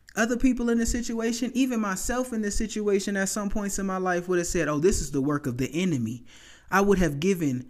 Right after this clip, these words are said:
reality to an enemy that has no reality in spirit. I would have made the quote unquote devil real when the only thing that's real is God. And I chose to speak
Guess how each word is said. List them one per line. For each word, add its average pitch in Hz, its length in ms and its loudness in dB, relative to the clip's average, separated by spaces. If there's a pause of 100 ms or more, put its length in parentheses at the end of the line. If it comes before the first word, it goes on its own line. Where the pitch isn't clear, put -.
(380)
reality 160 960 8
to 170 260 0
an 143 160 0
enemy 165 400 0
that 135 180 -2
has 180 380 -2
no 175 160 -6
reality 147 680 -4
in 135 80 -6
spirit. 104 480 -6 (540)
I 185 80 0
would 196 160 4
have 147 160 2
made 151 720 2 (640)
the 147 140 0
quote 196 260 2
unquote 165 440 -2
devil 160 360 -4
real 139 640 -4 (260)
when 147 160 0
the 143 80 0
only 165 320 -2
thing 165 180 -2
that's 131 220 -4
real 147 360 2
is 117 200 -2
God. 117 500 -2 (880)
And 135 160 -2
I 160 100 0
chose 156 500 0
to - 120 -8
speak - 580 -4